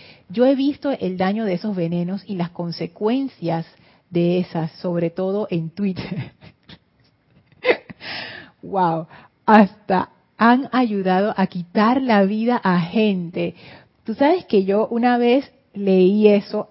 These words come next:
en, en un libro también del amado Saint Germain, donde decía que él había visto gente desencarnar por esa energía de crítica.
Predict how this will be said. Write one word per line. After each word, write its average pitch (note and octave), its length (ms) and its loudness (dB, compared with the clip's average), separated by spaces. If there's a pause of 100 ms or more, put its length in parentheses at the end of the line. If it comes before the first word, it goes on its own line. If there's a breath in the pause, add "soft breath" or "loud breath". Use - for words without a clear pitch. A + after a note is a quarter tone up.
en, F#3 340 0
en F#3+ 140 0
un A3 160 0
libro C4 220 2
también F#3+ 360 2
del C4+ 120 0
amado F#3+ 240 -4
Saint F3+ 240 -2
Germain, F#3 560 -2 (400 loud breath)
donde G3+ 360 2
decía G#3+ 340 -2
que G#3 120 -4
él F#3 60 -2
había G3+ 220 2
visto A3 300 -6
gente D4+ 340 -2
desencarnar F#3 720 -2
por G3+ 120 -4
esa G3 160 -6
energía F#3 380 -2
de F3 120 -2
crítica. E3 580 -6